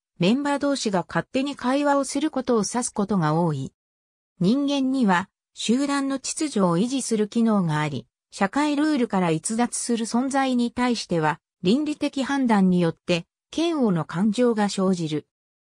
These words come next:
上映中の映画館や授業、または講習中、など、他人に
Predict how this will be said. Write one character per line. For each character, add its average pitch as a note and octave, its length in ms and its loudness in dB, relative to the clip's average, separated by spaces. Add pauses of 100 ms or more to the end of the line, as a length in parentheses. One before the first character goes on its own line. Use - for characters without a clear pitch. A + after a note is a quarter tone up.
(120)
上 C4 280 2
映 C#4+ 200 2
中 C4+ 240 -4
の B3 120 2
映 A#3+ 200 2
画 D#4 140 0
館 A3+ 220 2
や E3+ 120 2
授 F#3+ 180 -2
業、 D#3+ 320 -2 (240)
ま F3+ 120 0
た D4 160 0
は B3 140 2
講 G#3+ 240 2
習 A#3 240 -2
中、 G3 340 0 (220)
な F3+ 140 0
ど、 F#3 220 0 (200)
他 F#3 120 -2
人 C#4 260 2
に C4 220 -2